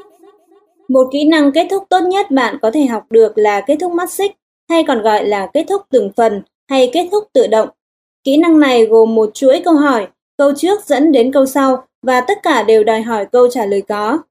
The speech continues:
Trước khi Internet ra đời, bài giới thiệu phương pháp bán hàng áp dụng trong việc bán từ điển Bách Khoa được coi là phương pháp kết thúc mắt xích hiệu quả nhất.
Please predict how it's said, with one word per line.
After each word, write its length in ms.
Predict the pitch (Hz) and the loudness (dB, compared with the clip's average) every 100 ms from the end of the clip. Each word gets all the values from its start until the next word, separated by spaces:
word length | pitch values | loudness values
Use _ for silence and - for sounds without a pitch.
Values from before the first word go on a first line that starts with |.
| _ _ _ _ _ | _ _ _ _ _
Trước 80 | 359 349 | -6 -2
khi 220 | 320 285 | 0 2
Internet 520 | 269 269 269 262 339 | 2 2 2 2 0
ra 120 | 311 | 0
đời, 340 | 247 240 220 208 _ - | 2 4 2 0 _ -6
bài 240 | 254 254 | -2 0
giới 200 | 240 247 | 2 0
thiệu 260 | 277 302 - | 2 0 0
phương 220 | 277 262 | 0 0
pháp 240 | 254 339 370 | 0 -4 -4
bán 200 | 240 269 | 0 0
hàng 260 | 294 254 | 0 -2
áp 180 | 220 294 - | -4 -6 -4
dụng 260 | 285 302 - | -2 -2 -4
trong 240 | 285 269 | -2 0
việc 280 | 247 226 - | 0 -2 -2
bán 320 | 220 220 269 | -4 -2 -2
từ 100 | 302 | -2
điển 240 | 233 233 202 | 0 0 -2
Bách 160 | 302 - | -6 -2
Khoa 360 | 294 285 269 _ _ | 0 0 -4 _ _
được 200 | 247 269 | -2 0
coi 220 | 339 339 | 0 2
là 260 | 311 254 208 | 2 0 0
phương 180 | 269 262 | 0 0
pháp 240 | 262 349 - | 0 -6 -4
kết 160 | 370 381 | -4 -2
thúc 160 | 403 370 | -4 -6
mắt 200 | 381 - | -8 -6
xích 160 | 403 - | -6 -2
hiệu 140 | 302 - | -2 0
quả 160 | 214 | -2
nhất. 300 | 196 285 381 | 0 -2 -2